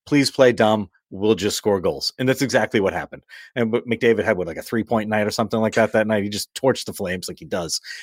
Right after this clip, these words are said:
And to me, it's like, I think Calgary's learned a lot from them. They've learned how to win big games. They've learned how to win tight games. They've learned how to win blowouts and play, and play the right way. So maybe, you know, maybe that'll change too. And, you know, the defensive wizard is now in too, in Oliver Shillington. So, uh,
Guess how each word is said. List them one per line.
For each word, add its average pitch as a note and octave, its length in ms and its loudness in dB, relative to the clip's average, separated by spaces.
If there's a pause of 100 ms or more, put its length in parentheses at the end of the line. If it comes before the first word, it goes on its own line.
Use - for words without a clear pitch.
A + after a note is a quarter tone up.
(240)
And C3 360 4
to D3 100 4
me, D#3+ 160 4
it's D3+ 100 2
like, A#2+ 120 6
I B2+ 100 4
think C#3+ 160 2
Calgary's B2+ 420 4
learned A#2 180 0
a G#2+ 40 0
lot F#2+ 240 0
from F2+ 140 -8
them. D2+ 200 -14 (280)
They've G#2+ 120 4
learned A#2+ 220 0
how B2 100 4
to A2+ 80 2
win A2+ 360 2 (400)
big B2+ 200 2
games. A#2+ 280 0
They've G#2 140 -2
learned A2 200 -2
how G#2+ 100 0
to G#2 60 0
win F#2+ 160 -4
tight A#2+ 260 0
games. A2+ 240 -2
They've G#2+ 160 -2
learned C3 160 -4
how C3+ 80 -2
to C3 80 -2
win B2+ 160 -2
blowouts G#2+ 540 0 (280)
and G2+ 200 -6
play, A#2+ 440 4 (360)
and G#2+ 100 -4
play G3 160 8
the C3 80 6
right F2+ 180 0
way. F2+ 140 -8
So G#2 380 -2 (140)
maybe, C3 460 -2
you A#2+ 60 -2
know, G#2 240 -2 (140)
maybe A2+ 260 0
that'll G2+ 320 0
change F2+ 340 -4
too. G2+ 180 0
And, E2 120 -6 (480)
you A2+ 80 -2
know, G2+ 120 2
the G2 80 0
defensive A2 440 2
wizard F#2 280 0
is E2+ 160 -4
now F#2 200 -2
in F2 140 -4
too, F2+ 240 -2
in E2+ 80 -6
Oliver E2+ 260 -4
Shillington. E2+ 480 -4
So, D#2+ 220 0
uh, D2+ 180 -6